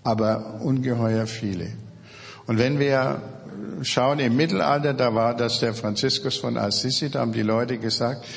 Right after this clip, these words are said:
in ihm ist Christus wiedergekommen. Franziskus hat in seiner Zeit um das Jahr zwölfhundert und danach hat die, äh, mittelalterliche Denkwelt verändert, auch die mittelalterliche Kirche,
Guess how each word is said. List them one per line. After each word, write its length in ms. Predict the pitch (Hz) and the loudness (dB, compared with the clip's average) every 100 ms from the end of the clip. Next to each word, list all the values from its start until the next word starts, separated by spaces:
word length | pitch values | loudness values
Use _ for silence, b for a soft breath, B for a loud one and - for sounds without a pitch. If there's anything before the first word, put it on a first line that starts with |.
| B 113 | B -2
in 140 | 113 | 2
ihm 200 | 120 127 | 4 2
ist 300 | 127 127 - | 2 0 -2
Christus 680 | - 127 - 120 - - 117 | -2 0 0 0 2 0 0
wiedergekommen. 1160 | 101 135 160 156 156 147 - 131 147 170 180 180 B B B B B | -2 0 0 0 -2 -4 -2 -2 0 0 -2 -4 B B B B B
Franziskus 680 | - 127 123 156 - 160 - | 0 0 2 0 0 0 0
hat 240 | 147 - | 0 -2
in 160 | 147 131 | -2 0
seiner 440 | - 123 135 147 | 2 2 4 2
Zeit 380 | 147 - 123 135 | 0 2 4 4
um 180 | 143 131 | 2 2
das 180 | 127 - | 2 2
Jahr 180 | 123 120 | 0 0
zwölfhundert 680 | - 120 117 - 135 147 | 0 2 2 0 0 0
und 160 | 135 120 | 0 2
danach 640 | 117 110 107 120 151 165 B B B - | 2 4 4 2 0 -4 B B B -6
hat 500 | 123 139 - - 131 | -4 -2 -4 -4 0
die, 320 | 131 131 127 | 0 0 0
äh, 200 | 151 139 | -2 -4
mittelalterliche 1200 | - 123 131 147 147 131 127 127 123 127 127 117 | -2 0 2 2 0 2 2 2 2 0 0 0
Denkwelt 800 | 120 120 143 139 120 117 117 - | 0 0 0 -2 0 2 0 -4
verändert, 880 | - 113 117 110 110 104 92 107 | -2 -2 0 0 2 0 -2 -4
auch 240 | 131 117 113 | -4 -4 -2
die 120 | 110 | -2
mittelalterliche 800 | 117 117 117 107 101 98 - 98 | -2 0 0 2 2 2 0 -4
Kirche, 520 | - 95 95 101 - | -6 -6 -6 -8 -12